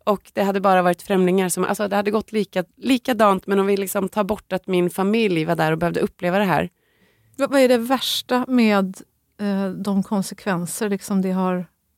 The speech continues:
Speaker 2: inneburit för din familj? Vad är, vad är liksom det värsta som det har inneburit?
Speaker 1: Ja, men det värsta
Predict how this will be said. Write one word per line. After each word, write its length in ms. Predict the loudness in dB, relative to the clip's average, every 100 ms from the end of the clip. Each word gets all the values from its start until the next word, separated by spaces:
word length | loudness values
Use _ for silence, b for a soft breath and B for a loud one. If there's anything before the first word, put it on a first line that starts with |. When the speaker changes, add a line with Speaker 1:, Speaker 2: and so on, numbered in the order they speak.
| _ _ -2
Speaker 2:
inneburit 840 | 2 2 2 0 0 -6 -10 -20 -8
för 80 |
din 200 | -6 -4
familj? 380 | -4 -4 -2 -2
Vad 100 | -4
är, 60 | -4
vad 100 | -4
är 40 |
liksom 260 | -6 -6 -6
det 60 |
värsta 440 | -6 -8 -10 -8 -8
som 180 | -4 -2
det 60 |
har 220 | -2 -4 -8 _ _ _ _
inneburit? 600 | -4 -2 -2 -6 -10 _ _ _ _ _ _ _ -2
Speaker 1:
Ja, 80 | 2
men 120 | 2
det 80 | 4
värsta 520 | 2 0 -2 0